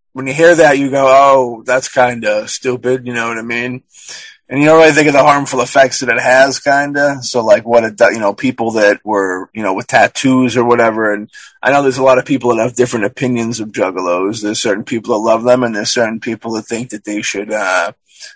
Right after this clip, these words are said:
be holocausted away or something, you know what I mean? It's kind of a tragic tale.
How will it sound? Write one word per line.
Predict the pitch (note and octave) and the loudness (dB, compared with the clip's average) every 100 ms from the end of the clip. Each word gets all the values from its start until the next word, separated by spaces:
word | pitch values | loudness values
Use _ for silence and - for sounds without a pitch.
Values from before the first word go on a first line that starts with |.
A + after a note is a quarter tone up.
| - | -14
be | A2+ | -8
holocausted | B2 A#2+ A#2+ - A#2+ B2 - A2 | 0 2 2 2 2 2 -2 -4
away | G#2 G#2+ B2 | -2 -2 -2
or | A2+ | -2
something, | - F#2 A2 G2 G2+ | -4 -8 -8 -10 -12
you | G2+ | -12
know | G2+ | -12
what | G2 | -12
I | G2 | -12
mean? | G2 G2 | -12 -12
It's | F#2+ - | -12 -10
kind | A2 G#2+ | -4 -4
of | G#2 | -6
a | A2+ | -6
tragic | A2+ G#2+ A2 G2+ | -2 -2 -2 -14
tale. | - A2+ A2 B2 | -6 -4 -2 -4